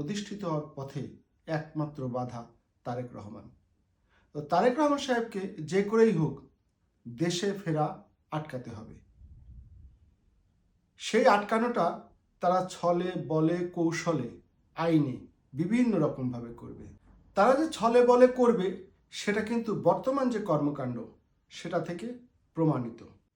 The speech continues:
তারেক রহমান সাহেব হাসিনা সরকারের পতনের পর দেশে ফিরে না আসায় তার যে বিরোধী গোষ্ঠী, যারা এখন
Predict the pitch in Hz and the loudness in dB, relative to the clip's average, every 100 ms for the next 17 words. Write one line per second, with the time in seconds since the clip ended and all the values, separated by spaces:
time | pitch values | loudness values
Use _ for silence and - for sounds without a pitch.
0 | - 190 262 - 302 302 285 220 233 - | 2 4 4 2 2 2 2 0 -2 -4
1 | - _ _ - 175 220 269 277 262 240 | -10 _ _ -6 -4 -2 -2 0 0 0
2 | 208 202 202 170 175 170 151 151 131 123 | 0 0 0 -4 0 -2 -2 0 -2 -2
3 | - _ _ _ _ _ _ _ 127 135 | -12 _ _ _ _ _ _ _ -10 -2
4 | 196 247 240 202 196 170 147 135 - 117 | 0 0 -2 -2 0 0 0 -2 -8 -12
5 | - _ _ _ _ _ _ _ _ _ | -14 _ _ _ _ _ _ _ _ _
6 | _ _ _ _ _ _ _ _ _ - | _ _ _ _ _ _ _ _ _ 4
7 | 196 190 202 190 185 - 160 127 170 226 | 6 6 2 2 2 -8 -12 -4 2 6
8 | 247 226 - 160 - 170 160 143 160 156 | 6 4 2 0 -2 -4 -2 0 0 0